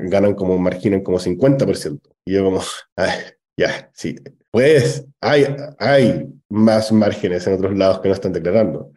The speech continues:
Pero, pero no es tanto más, o sea, eh, no, el, el mercado no margina tanto, como no, ellos juran,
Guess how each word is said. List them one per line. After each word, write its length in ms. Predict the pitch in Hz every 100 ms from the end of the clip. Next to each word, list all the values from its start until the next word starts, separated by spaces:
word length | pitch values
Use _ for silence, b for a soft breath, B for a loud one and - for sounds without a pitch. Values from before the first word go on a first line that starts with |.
| _
Pero, 760 | - 92 87 85 82 80 78 -
pero 180 | 104 90
no 120 | 98
es 180 | - -
tanto 380 | 107 123 - 90
más, 380 | 95 139 - -
o 60 | 85
sea, 360 | 92 90 90
eh, 80 | 90
no, 220 | 95 98
el, 320 | 95 90 85
el 80 | 95
mercado 460 | 92 87 - 117 117
no 80 | 117
margina 640 | 90 - - 123 151 135
tanto, 640 | 127 156 147 127 80 69 -
como 260 | 98 95
no, 140 | 101 131
ellos 520 | 107 104 120 143 151
juran, 500 | 147 196 196 196